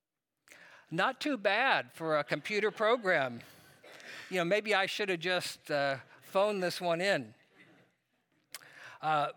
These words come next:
but I didn't, and so you're gonna have to listen a little bit longer. <clears throat> Uh, this psalm also talks not just about the what,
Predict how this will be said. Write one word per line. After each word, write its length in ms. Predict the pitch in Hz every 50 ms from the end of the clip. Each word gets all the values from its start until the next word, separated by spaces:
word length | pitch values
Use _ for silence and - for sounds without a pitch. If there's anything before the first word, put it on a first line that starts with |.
| -
but 160 | 160 165 160 160
I 60 | 165
didn't, 400 | 170 180 190 196 214 247 - - -
and 100 | 151 151
so 100 | - -
you're 140 | 147 139 139
gonna 160 | 135 147 135
have 240 | 135 143 147 139 -
to 80 | - 135
listen 300 | 131 139 135 - - 131
a 20 |
little 100 | 131 143
bit 140 | 147 147 135
longer. 460 | 135 147 160 170 180 180 151 131 - _ -
<clears throat> 0 | 160 208 202 143 131 123 - - _ _ _ - - - - - - -
Uh, 200 | - 170 170 160
this 240 | 160 160 277 294 277
psalm 360 | - - 262 247 240 240 226
also 680 | 190 202 220 233 226 - - 226 208 196 190 185 170 - - - _ _ -
talks 460 | - - 226 220 226 - - - -
not 240 | 214 220 226 - 175
just 240 | 160 214 190 - 202
about 340 | 185 185 202 190 185 - -
the 80 | 170
what, 520 | 160 165 180 202 190 160 147 147 - -